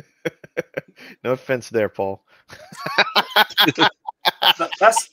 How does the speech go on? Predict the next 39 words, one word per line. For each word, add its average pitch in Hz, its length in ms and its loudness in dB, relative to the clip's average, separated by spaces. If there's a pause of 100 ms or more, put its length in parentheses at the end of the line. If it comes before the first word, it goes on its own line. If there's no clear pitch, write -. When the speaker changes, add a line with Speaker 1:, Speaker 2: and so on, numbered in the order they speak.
Speaker 2:
that's 208 240 4
easy. 120 480 -2 (180)
You 170 160 -14
just 185 200 -4
need 185 140 -6
a 160 60 -12
U 151 200 -4
R 131 200 2
L, 117 320 4
and 117 100 -12
you 123 80 -12
just 135 180 -14
download 175 380 0
the 139 80 -14
U 131 160 -6
R 120 180 2
L 113 180 0
straight - 420 -4
into 139 180 -16
the - 80 -20
code. - 400 -4 (260)
<laughs> - 260 -20
You're 135 120 -14
done. 131 420 2 (440)
Speaker 1:
Y-, 143 100 6 (100)
y-, 156 220 6
by 151 220 6
the 190 140 8
way, 170 360 6
by 131 280 4
the 165 100 0
way, 165 140 6
just 151 200 -4
I 156 80 0
forgot 147 360 0
to 156 60 -16
tell 147 200 -2
you 147 140 0
this. 101 300 -6